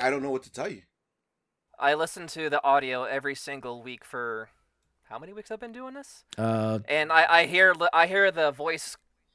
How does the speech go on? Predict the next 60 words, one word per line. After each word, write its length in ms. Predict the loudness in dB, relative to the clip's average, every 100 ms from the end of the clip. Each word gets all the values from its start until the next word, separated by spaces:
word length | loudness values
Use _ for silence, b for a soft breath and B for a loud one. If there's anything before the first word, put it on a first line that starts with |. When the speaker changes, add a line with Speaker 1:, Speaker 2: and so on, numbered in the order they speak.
| _ _ -6
Speaker 2:
uh, 300 | -2 0 -2 -6 _
what's 180 | -10
it 40 | -10
called? 200 | -14 -14 -4
Verbrate? 480 | -4 -2 -6 -8 -12 b b
Back 200 | -4 0
Speaker 3:
Verbatim? 300 | 4 6 6
Speaker 2:
on, 80 | 4
like, 160 | 0 -2
the 120 | 0
other 260 | 2 2 -2 _
verbatim. 520 | -8 -6 -2 -4 -6 b b b b
And 80 | -4
I'll 60 |
be 80 | 0
like, 140 | 0 2
"All 60 |
right, 180 | 0 0
so 140 | -6 -4
I 100 | -4
should 200 | -4 -14
say 280 | -14 -6 -6
it 120 | -4
roughly 360 | -4 -4 -4 -8
about 280 | 0 -2 -2
here." 400 | -12 -16 -16 -18 _ _ -8
Speaker 1:
The 100 | -4
Speaker 2:
And 60 |
I 40 | -4
Speaker 1:
wor-, 60 |
Speaker 2:
just 100 | -4
Speaker 1:
the 60 | -6
Speaker 2:
kinda 200 | -6 -8
counted, 540 | -12 -10 -8 -8 -16 -20 _
like, 200 | -8 -8 -4
that's 220 | -6 -6
probably 300 | -8 -8 -6
where 100 | -10
it 20 |
would 200 | -12 -14
be. 180 | -20 -20 _ _ _ -10
Speaker 1:
the 160 | -8
worst 240 | -4 -6 -4
Speaker 2:
Yeah. 60 |
Speaker 1:
part 140 | -4 -2
about 240 | -4 -6
this 140 | -8 -10
is 100 | -8
that 120 | -8
all 160 | -6 -6
this 160 | -6
banter 400 | -4 -6 -6 -10
they 140 | -8 -8
cannot 340 | -8 -8 -10
hear 180 | -10 -12
because 260 | -10 -14 -14
we're 80 |
apparently 320 | -14 -12 -12 -14
still 200 | -14 -12
muted. 280 | -12 -16